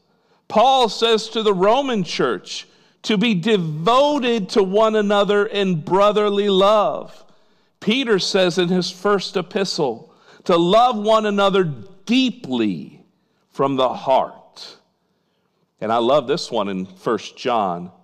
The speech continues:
chapter four and verse twenty, when John said, oh, such a bold statement, "Whoever claims to love God yet hates his brother, he's a liar."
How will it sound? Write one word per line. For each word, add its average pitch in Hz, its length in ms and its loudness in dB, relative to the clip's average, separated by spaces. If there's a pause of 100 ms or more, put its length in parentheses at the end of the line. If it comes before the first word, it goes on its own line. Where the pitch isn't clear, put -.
chapter - 320 -4
four 101 560 -6 (380)
and 101 120 -8
verse 107 300 -4
twenty, 135 400 -4
when 104 180 -6
John 123 380 -4
said, - 240 -4 (1120)
oh, 98 320 -10
such 104 320 -8
a 92 80 -4
bold 95 400 -6
statement, 90 540 -10 (1040)
"Whoever 180 600 2
claims 202 880 -4
to 180 100 0
love 170 380 0
God 160 600 0 (600)
yet 139 360 0
hates 156 500 -6
his 135 220 -4
brother, 165 600 -2 (1040)
he's 202 180 -4
a 202 60 0
liar." 127 680 0